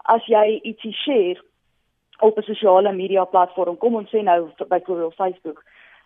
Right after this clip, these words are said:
As jy iets share, moet jy, as jy nie saamstem met da-, met daardie post nie, moet jy duidelik dit sê in 'n status dat hierdie is so verkeerd,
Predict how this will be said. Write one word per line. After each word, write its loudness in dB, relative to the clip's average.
As 0
jy 2
iets -12
share, -2
moet 0
jy, -2
as 2
jy -4
nie -2
saamstem 0
met -6
da-, -2
met -4
daardie 2
post 2
nie, -12
moet 2
jy 2
duidelik 0
dit 0
sê -2
in 4
'n -6
status -2
dat 2
hierdie 0
is 0
so 2
verkeerd, -2